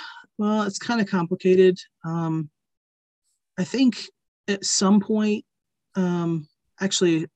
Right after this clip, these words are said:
I was about eight or nine, um, our, my,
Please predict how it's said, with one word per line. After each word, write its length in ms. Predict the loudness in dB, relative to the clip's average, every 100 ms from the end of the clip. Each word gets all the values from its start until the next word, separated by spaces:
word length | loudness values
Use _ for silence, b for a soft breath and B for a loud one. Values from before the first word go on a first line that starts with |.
| _ _ _ _
I 100 | -4
was 100 | -2
about 200 | 0 -2 0
eight 180 | 4 6
or 80 |
nine, 500 | 6 4 2 0 -2 -4 _ _ _ _
um, 440 | -8 -4 -4 -6 -8 _ _ _ _ _ _ _ _ _ _ -10
our, 280 | -6 -6 -6 -2
my, 320 | -2 0